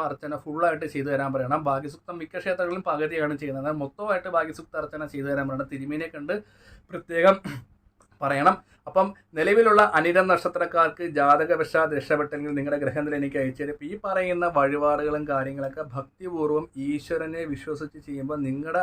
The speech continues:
അനിഴ നക്ഷത്രക്കാർക്ക് ജീവിതത്തിൽ തീർച്ചയായിട്ടും മാറ്റം ഉണ്ടാകും. ഒപ്പം തന്നെ ഇത് കണ്ടുകൊണ്ടിരിക്കുന്ന അനിഴ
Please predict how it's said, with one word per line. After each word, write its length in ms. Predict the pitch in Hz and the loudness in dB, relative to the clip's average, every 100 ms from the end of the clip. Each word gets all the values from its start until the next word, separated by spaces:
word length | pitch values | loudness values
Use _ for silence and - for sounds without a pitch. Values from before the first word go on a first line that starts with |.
| - | -2
അനിഴ 220 | 139 143 156 | -6 -6 -6
നക്ഷത്രക്കാർക്ക് 500 | 151 151 147 151 147 | -8 -10 -14 -10 -8
ജീവിതത്തിൽ 400 | 135 139 139 165 - | -4 -4 -6 -10 -12
തീർച്ചയായിട്ടും 640 | 151 240 - 196 175 175 147 | -8 -8 0 2 2 0 -6
മാറ്റം 220 | 135 139 | -6 -8
ഉണ്ടാകും. 300 | 131 127 190 202 - - - 175 | -6 -6 -6 -8 -16 -20 -12 0
ഒപ്പം 200 | 190 185 | 4 6
തന്നെ 180 | 196 190 | 4 2
ഇത് 140 | 180 208 | 0 4
കണ്ടുകൊണ്ടിരിക്കുന്ന 880 | 185 175 185 220 233 220 196 196 196 | 6 6 8 6 6 4 0 -2 0
അനിഴ 200 | 170 180 | 4 4